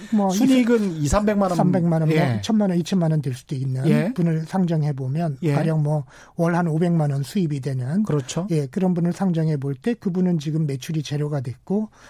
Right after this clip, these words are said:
Speaker 1: 다 마이너스잖아요. 가게세
Speaker 2: 그렇습니다.
Speaker 1: 내고.
Speaker 2: 예.
Speaker 1: 그런 사람이 중산층에 속하는데
Speaker 2: 음.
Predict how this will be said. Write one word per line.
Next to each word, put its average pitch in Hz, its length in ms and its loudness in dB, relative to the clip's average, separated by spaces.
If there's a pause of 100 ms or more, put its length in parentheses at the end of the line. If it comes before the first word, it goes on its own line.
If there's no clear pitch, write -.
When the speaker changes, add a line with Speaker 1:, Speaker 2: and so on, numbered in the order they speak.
Speaker 1:
다 143 100 -4
마이너스잖아요. 143 960 -2
가게세 143 460 0
Speaker 2:
그렇습니다. 139 100 0
Speaker 1:
내고. 156 220 -4
Speaker 2:
예. 131 320 2 (720)
Speaker 1:
그런 269 180 2
사람이 208 720 2
중산층에 190 580 0
속하는데 143 840 -2
Speaker 2:
음. 143 340 0